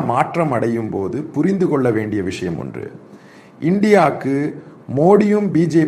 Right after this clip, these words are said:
பியும் அட்மின் செய்ய வேண்டும். இல்லை என்றால் இவை நடக்காது. காங்கிரஸினிடம் இந்த எண்ணம் வராது. இந்தியாவுக்கு superior role in this region. இந்த நாடுகளின் செக்யூரிட்டியை இந்தியா தாங்கும். அதே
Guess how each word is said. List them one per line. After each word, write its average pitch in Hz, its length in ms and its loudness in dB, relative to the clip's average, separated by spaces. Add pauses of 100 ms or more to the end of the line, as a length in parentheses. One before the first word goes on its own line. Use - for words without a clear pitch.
பியும் 147 340 0
அட்மின் 110 340 -6
செய்ய 76 240 -6
வேண்டும். 62 280 -12 (680)
இல்லை 185 220 6 (120)
என்றால் 85 360 -4 (520)
இவை 117 200 0 (120)
நடக்காது. 65 520 -6 (760)
காங்கிரஸினிடம் 180 880 2
இந்த 139 140 -2 (120)
எண்ணம் 147 360 -4
வராது. 90 380 -2 (680)
இந்தியாவுக்கு 208 680 2 (520)
superior 196 600 2 (160)
role 135 300 2
in 110 140 -4
this 113 120 -6 (140)
region. 92 360 -6 (520)
இந்த 202 180 0 (160)
நாடுகளின் 123 560 0 (100)
செக்யூரிட்டியை 120 800 -2 (440)
இந்தியா 127 280 -2 (200)
தாங்கும். 90 340 -10 (500)
அதே 196 120 4